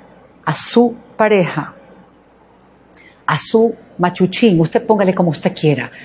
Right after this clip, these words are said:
a su marido, novia, amiga, amiga que recién comenzamos, amigos con derecho, lo que sea, no me importa. El momento que usted está con otra persona, ese es un momento de respeto para usted y para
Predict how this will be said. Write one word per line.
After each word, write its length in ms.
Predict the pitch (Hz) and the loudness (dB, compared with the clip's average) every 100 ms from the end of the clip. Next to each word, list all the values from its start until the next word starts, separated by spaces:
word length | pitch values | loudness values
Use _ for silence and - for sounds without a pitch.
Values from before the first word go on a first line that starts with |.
| - | -6
a 100 | 165 | -4
su 200 | - 180 | -2 0
marido, 500 | 175 175 233 247 226 | 2 4 4 4 4
novia, 460 | 190 202 208 196 185 | 4 4 4 2 2
amiga, 580 | 180 202 208 196 196 - - - | 2 2 4 2 0 -4 -14 -2
amiga 320 | 170 196 196 | 2 4 4
que 80 | 185 | 2
recién 240 | 170 190 | 0 0
comenzamos, 640 | 185 170 165 208 202 202 170 | 2 2 2 0 0 2 2
amigos 240 | 185 175 | 4 2
con 100 | 180 | 2
derecho, 300 | 175 202 202 | 4 4 2
lo 80 | 196 | 2
que 80 | 202 | 0
sea, 500 | 196 320 349 - - - - - | 2 2 2 -2 -10 -20 -20 -6
no 100 | 196 | 0
me 120 | 233 269 | 4 4
importa. 680 | 240 277 311 - 359 175 - - - - - _ _ _ | 4 2 0 2 0 0 -12 -20 -20 -20 -20 _ _ _
El 160 | - 220 | 2 4
momento 320 | 233 302 175 | 4 4 2
que 80 | 220 | 0
usted 240 | - 247 | 0 -2
está 160 | - 220 | -2 -2
con 160 | 202 165 | 0 2
otra 300 | 254 254 - | 2 0 -2
persona, 680 | 151 - - 247 190 175 - | -4 -4 0 2 2 -2 0
ese 240 | 247 240 | 0 2
es 140 | 247 247 | 0 2
un 120 | 226 | 4
momento 560 | 196 190 240 262 254 | 4 4 4 2 2
de 120 | 214 196 | 2 2
respeto 720 | 185 151 - 262 262 262 254 - - - - | 0 -2 0 0 2 -2 -2 -16 -20 -20 -4
para 320 | 196 190 165 | 0 2 2
usted 680 | 160 - - 262 427 480 - - - - - | 2 0 2 2 2 -4 -10 -20 -20 -16 0
y 120 | - | 0
para 280 | - 403 | 2 2